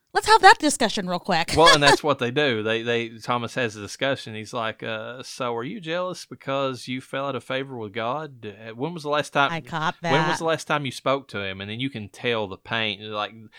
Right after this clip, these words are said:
Speaker 2: the pain washes over for a split second before the anger comes in. And Gab-, and that's when Gabriel try, uh,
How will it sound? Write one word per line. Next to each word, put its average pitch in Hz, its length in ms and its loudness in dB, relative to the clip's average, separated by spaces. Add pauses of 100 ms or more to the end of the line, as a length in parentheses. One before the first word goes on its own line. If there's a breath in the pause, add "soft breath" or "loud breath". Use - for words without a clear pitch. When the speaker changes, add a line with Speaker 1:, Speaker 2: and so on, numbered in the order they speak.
(160 loud breath)
Speaker 2:
the 110 100 -4
pain 160 300 0
washes 131 280 4
over 123 220 2
for 104 80 -18
a 101 60 -14
split 120 260 -4
second 110 300 -2
before - 180 -8
the 101 80 -10
anger 110 300 -2
comes 95 340 -8
in. 92 380 -10 (320 soft breath)
And 107 240 -6
Gab-, 117 260 0
and 113 80 -8
that's 117 180 -2
when 113 140 -8
Gabriel 107 360 -2
try, 113 340 -2
uh, 104 160 -8